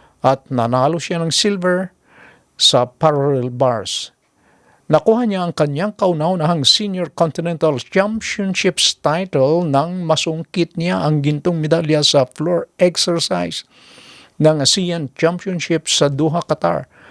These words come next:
matapos kumuha ng pilak sa individual all-around.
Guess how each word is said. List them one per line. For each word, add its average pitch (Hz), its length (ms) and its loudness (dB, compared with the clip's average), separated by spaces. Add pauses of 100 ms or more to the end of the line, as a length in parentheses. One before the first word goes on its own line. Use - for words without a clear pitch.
(220)
matapos 147 640 0
kumuha 143 320 0
ng 131 160 2 (160)
pilak 196 320 2 (560)
sa - 240 4 (160)
individual 147 640 2
all-around. 123 880 0